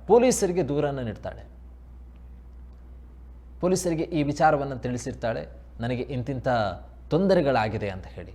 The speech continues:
ಆ ಸಂದರ್ಭದಲ್ಲಿ ಪೊಲೀಸರು ಕೂಡ ಇದರ ಎನ್ಕ್ವೈರಿಯನ್ನು ಮಾಡ್ತಾರೆ, ಯಮನ್ಗೆ ಸಂಬಂಧಪಟ್ಟಂಥ ಅಧಿಕಾರಿಗಳು.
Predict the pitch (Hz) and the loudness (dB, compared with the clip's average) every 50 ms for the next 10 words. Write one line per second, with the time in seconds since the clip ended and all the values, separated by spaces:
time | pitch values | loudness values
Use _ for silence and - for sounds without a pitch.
0 | - - - - - - - - - - - - - - - - - - - - | -16 -18 -18 -20 -18 -18 -18 -18 -18 -18 -18 -18 -18 -18 -18 -18 -20 -20 -20 -20
1 | - - - - - - - - - - - - - - - - 160 190 214 208 | -20 -20 -20 -20 -18 -18 -18 -18 -18 -18 -18 -18 -18 -14 -2 6 8 8 8 8
2 | 208 196 185 190 180 170 165 180 180 185 185 180 165 147 131 113 101 95 104 120 | 6 4 4 4 4 6 4 4 4 6 4 4 6 4 4 2 0 -2 -4 -8
3 | - - - - - - - - - - - - - - - - - - - - | -10 -14 -16 -18 -18 -20 -20 -20 -20 -20 -20 -20 -20 -20 -20 -20 -20 -2 10 12
4 | 208 262 285 - - 262 220 - 247 247 262 214 185 202 175 139 151 160 - 185 | 12 12 12 12 6 6 6 8 8 8 8 8 8 6 6 6 4 4 6 6
5 | 175 175 165 160 147 127 113 110 - 104 95 - - - 110 120 123 127 120 117 | 6 6 4 2 0 0 -2 -2 -4 -4 -6 -6 -6 -4 -2 -2 -2 0 -2 -4
6 | 113 117 110 107 107 95 107 95 - 101 98 - 104 95 92 85 80 90 90 95 | -4 -2 -4 -4 -4 -4 -6 -4 -6 -6 -6 -4 -4 -2 -2 -2 -4 -6 -8 -6
7 | - 104 107 107 104 101 101 - | -6 -6 -8 -8 -12 -14 -16 -16